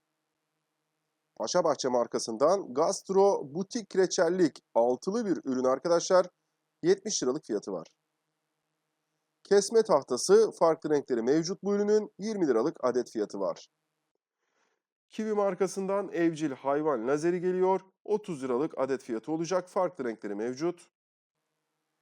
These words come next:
Araç için eksi otuz yedi derece radyatör antifrizi, üç litrelik, yüz liralık fiyatı var. Oyuncak mini iş makineleri geliyor arkadaşlar. Adet fiyatı kırk lira olacak bu ürünlerin.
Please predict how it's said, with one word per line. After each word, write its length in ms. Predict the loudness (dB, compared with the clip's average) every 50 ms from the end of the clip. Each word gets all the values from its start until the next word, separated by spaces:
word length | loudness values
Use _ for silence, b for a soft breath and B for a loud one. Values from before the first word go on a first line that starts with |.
| _ _ _ _ _ _ _ _ _ _ -2
Araç 380 | -2 2 2 2 0 0 -4
için 380 | -12 -12 -8 -4 -2 -2 -2 0
eksi 320 | -4 -4 -4 -4 -12 -8
otuz 300 | -8 -8 -8 _ -10 -8
yedi 220 | -4 -4 -2 2 2
derece 520 | 2 2 2 0 0 -2 0 0 -2 -2
radyatör 680 | -4 -4 -4 -4 -2 0 -2 -2 -2 4 4 4 4 6
antifrizi, 720 | 4 0 0 0 -2 -12 _ -8 -8 -8 -6 -6 -8 -8 _
üç 300 | -10 -10 -10 -12 -8 -10
litrelik, 520 | -10 -10 _ -6 -2 2 2 2 2 2 _
yüz 320 | -14 -12 -10 -10 -8 -8 -6
liralık 260 | -6 -6 -6 -6 _
fiyatı 300 | _ -8 -8 -6 -6 -8
var. 280 | -8 -8 -8 -12 -18 _ _ _ _ _ _ _ _ _ _ _ _ _ _ _ _ _ _ _ _ _ _ _ _ _ _ _ _ _ _ _ _ _
Oyuncak 580 | -2 -2 0 0 -4 0 2 0 0 0 -2
mini 280 | -6 -6 -6 -6 -6 -6
iş 180 | -8 -8 -4
makineleri 580 | -6 -6 -4 -2 0 0 2 2 2 2 0 0
geliyor 280 | 0 0 2 2 0 2
arkadaşlar. 640 | 0 -2 -2 -2 -4 -4 -4 -2 0 0 0 0 -2
Adet 280 | -4 -2 -2 -2 -4 -4
fiyatı 420 | -6 -6 -6 -6 -6 -8 -12 _
kırk 260 | -8 -8 -8 -6 _
lira 100 | -4 -4
olacak 400 | -4 -4 -4 -6 -6 -6 -6 -4
bu 100 | -6 -6
ürünlerin. 540 | -6 -6 -4 -4 -4 -2 -4 -4 -6 -10 _